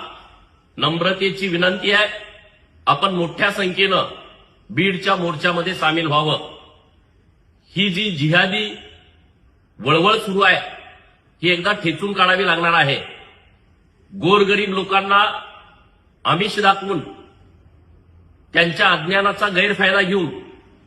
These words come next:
त्यांच्या अडाणीपणाचा गैरफायदा घेऊन मोठ्या प्रमाणामध्ये धर्मांतरण सुरू आहे. बीडच्या तुरुंगामध्ये जो जेलर आहे,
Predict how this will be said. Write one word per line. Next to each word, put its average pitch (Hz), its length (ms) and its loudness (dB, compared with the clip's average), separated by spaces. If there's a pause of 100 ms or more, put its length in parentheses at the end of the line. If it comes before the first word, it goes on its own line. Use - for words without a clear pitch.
(140)
त्यांच्या 165 360 2
अडाणीपणाचा 196 760 0
गैरफायदा 185 520 0
घेऊन 180 300 0 (680)
मोठ्या 156 380 0
प्रमाणामध्ये 185 580 -2
धर्मांतरण 185 680 0
सुरू 175 220 -4
आहे. 160 160 2 (1160)
बीडच्या 196 680 2 (1120)
तुरुंगामध्ये 202 800 2 (600)
जो 175 200 0
जेलर 165 360 2
आहे, 190 280 4